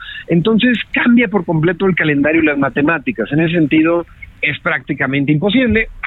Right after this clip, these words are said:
hay que tenerla en el radar, pero sinceramente a como está el contexto político, dudo muchísimo que transite.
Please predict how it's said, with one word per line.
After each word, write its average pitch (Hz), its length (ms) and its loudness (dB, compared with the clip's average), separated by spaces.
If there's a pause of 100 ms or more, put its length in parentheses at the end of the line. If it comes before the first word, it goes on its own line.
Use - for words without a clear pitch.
(120)
hay 123 120 -6
que 120 300 -6
tenerla 131 400 -2
en 160 100 2
el 170 80 2
radar, 190 420 0 (400)
pero 196 480 2
sinceramente 151 720 0
a 139 60 -2
como 120 200 -2
está - 180 -2
el 139 120 0
contexto 120 500 0
político, 151 540 2 (100)
dudo 131 340 2
muchísimo 117 680 2
que - 120 -10
transite. - 640 -2